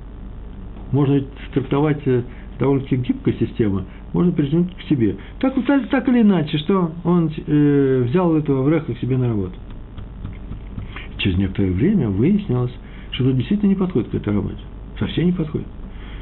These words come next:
Он очень медленно и вдумчиво обучает детей Торе и Талмуду.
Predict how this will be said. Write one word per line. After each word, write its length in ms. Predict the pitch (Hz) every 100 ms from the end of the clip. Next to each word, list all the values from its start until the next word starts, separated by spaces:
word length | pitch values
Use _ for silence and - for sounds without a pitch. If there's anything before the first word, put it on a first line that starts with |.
| - -
Он 260 | 131 139 -
очень 480 | 139 - 135 123 - - - - - -
медленно 500 | 117 120 131 123 127
и 140 | 120 117
вдумчиво 580 | 107 110 120 117 123 120
обучает 720 | 120 107 104 117 113 104 107
детей 480 | 101 - 120 113 - -
Торе 360 | 123 127 107 117
и 20 |
Талмуду. 560 | - 110 113 110 87